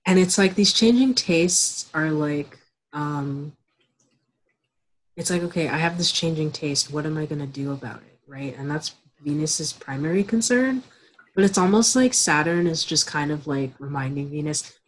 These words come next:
this is the, you know, commitment you made.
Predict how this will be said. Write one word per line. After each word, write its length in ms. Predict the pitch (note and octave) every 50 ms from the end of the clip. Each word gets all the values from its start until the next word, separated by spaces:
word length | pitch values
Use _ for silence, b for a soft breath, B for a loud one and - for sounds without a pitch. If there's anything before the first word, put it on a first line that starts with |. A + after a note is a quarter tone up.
| _ _
this 300 | D3+ C#3+ E3+ D#3 - -
is 280 | F3 E3 D3+ C3+ B2+ B2
the, 420 | D3+ D3+ C#3+ C#3+ C#3 C3+ C3 B2 -
you 140 | C#3+ D3+ D3
know, 140 | C#3+ C3+ B2+
commitment 500 | - - D#3+ D#3+ D3+ - D3 C3 B2 B2+
you 80 | B2+
made. 280 | A#2+ A#2+ A2 G2 -